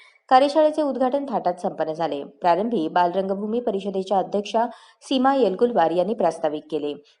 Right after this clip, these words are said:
यानंतर दर्श अमावस्येचे औचित्य साधून दीपपूजन मान्यवरांच्या हस्ते करण्यात आले. कार्यक्रमास प्रमुख अतिथी म्हणून सोलापुरातील प्रसिद्ध नृत्य दिग्दर्शक राजेश पंचे, ज्येष्ठ नाट्यकलावंत विद्या काळे,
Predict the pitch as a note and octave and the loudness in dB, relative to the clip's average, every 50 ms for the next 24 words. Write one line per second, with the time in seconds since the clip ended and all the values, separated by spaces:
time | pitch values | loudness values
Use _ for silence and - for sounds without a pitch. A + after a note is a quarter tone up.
0 | _ - A#3+ A#3 A3 A#3 A#3+ A#3+ C4+ C4+ A#3 A#3 A3 A3+ A3+ C4 A#3+ A3+ G#3+ G#3 | _ 2 4 4 4 4 2 2 2 2 2 2 2 2 2 0 0 0 0 0
1 | G#3 G#3+ G#3 - A3+ A3 A3 C#4+ C#4 B3+ G3+ F#3 - G3+ G#3+ G#3 G3 G3 F#3+ F3+ | 0 -2 -2 -2 -4 -2 0 2 2 2 0 0 -4 -6 -4 -4 -2 0 0 0
2 | - G3+ A3+ A3+ G#3+ G3+ F#3+ F#3+ F#3 F3+ - G3 G#3+ G#3+ C4+ G#3 D#3 D#3 F3 - | 0 0 -4 -2 -2 -4 -2 -2 -2 -2 0 -2 -2 0 2 0 0 0 -4 -12
3 | _ _ _ _ - A3+ A3 G#3+ A3 B3+ C4+ C#4 C4+ A#3+ A3+ G#3+ A3 A3 G#3+ A3+ | _ _ _ _ -6 -2 -2 0 0 0 0 2 2 0 0 0 -2 -2 -2 -2
4 | A3+ F#3 - - G3 F#3+ - E3 D#3 D#3+ D3+ - D#3 D3+ D3+ - - _ _ _ | -4 -8 -6 -6 -6 -2 -2 -2 -2 -2 -4 -4 -4 -6 -6 -8 -10 _ _ _
5 | - A3 G#3+ A3 G#3+ B3+ B3 B3+ C#4 D4 C#4 - G#3+ F3+ F3+ F#3+ F#3+ - - F3+ | 0 0 0 2 0 -2 -2 -2 -4 -6 -4 -2 -2 -2 -2 -4 -6 -6 -6 -6
6 | - F3+ F3+ - A3 G#3+ G#3 A#3 B3 B3 - F#3 E3+ E3+ E3+ F3+ F3+ E3+ F3 F#3+ | -6 -6 -4 -4 -4 -4 -4 -4 -4 0 0 2 2 2 0 0 -2 -2 -2 -4
7 | F#3+ F#3+ - G3 F3+ F#3 - A3+ - C4 C4 B3+ A3+ F#3 F3 - - F3+ F3 F3 | -8 -6 -4 -6 -6 -6 -8 -8 -4 -2 -2 -2 -2 -4 -6 -4 -2 -2 -2 -2
8 | E3 F3+ F#3+ F#3+ G3 - F3+ E3 E3+ E3 E3 E3 D#3+ E3+ E3+ - _ - E3 D#3+ | -4 -4 -4 -4 -2 -2 -2 2 2 2 2 2 0 -4 -8 -8 _ -4 -4 -4
9 | D#3 - G3+ A3+ A#3+ - - - - _ _ - A3 B3+ C4+ C4 - E4 D4+ C#4 | -4 -6 -6 -6 -6 -8 -12 -20 -20 _ _ 2 4 4 6 6 2 0 0 0
10 | - - B3 B3 A#3+ A3 G3+ G3+ G#3 G#3 G#3 A#3 A3 G3 - - E3+ E3 E3 E3 | 0 0 0 0 2 2 2 0 0 -2 -2 -2 -2 -2 -2 0 0 2 2 2
11 | D#3 D#3 F3+ | 2 2 0